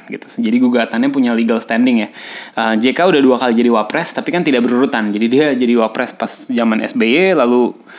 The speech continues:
di, ma-, periode keduanya S B Y dia nggak jadi wapres, sekarang dia jadi wapres lagi. Dia mau bilang bahwa, eh, boleh berarti gue ketiga kali karena, em, gue dua kalinya nggak berurutan gitu.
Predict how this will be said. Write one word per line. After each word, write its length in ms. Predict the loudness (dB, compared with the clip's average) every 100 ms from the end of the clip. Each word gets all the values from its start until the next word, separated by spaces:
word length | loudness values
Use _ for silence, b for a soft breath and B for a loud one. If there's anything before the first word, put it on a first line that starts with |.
| B B _ -6
di, 240 | -4 -4 -6 -20 _
ma-, 320 | -2 0 0 0
periode 320 | 0 0 2
keduanya 240 | 2 2
S 80 | 2
B 160 | 2 4
Y 80 |
dia 80 | 4
nggak 160 | 2 2
jadi 160 | 2
wapres, 320 | 0 0 -4 -2
sekarang 240 | 0 2
dia 80 | 4
jadi 160 | 4
wapres 320 | 2 0 -4 -2
lagi. 400 | 0 2 2 2
Dia 160 | 2
mau 160 | 4 2
bilang 240 | 2 2
bahwa, 400 | 0 0 0 -2 -8 -12 -6
eh, 160 | -6
boleh 400 | -2 0 2 2
berarti 240 | 0 0 2
gue 160 | 2 0
ketiga 240 | -2 -2 0
kali 240 | 2 2 2
karena, 400 | 0 -2 -4 B B B B -8
em, 480 | -6 -4 -4 -8
gue 320 | -12 -6 0 4
dua 160 | 4
kalinya 400 | 2 0 2 2
nggak 100 | 0 -4
berurutan 560 | -4 -4 -2 -4 -6
gitu. 160 | -12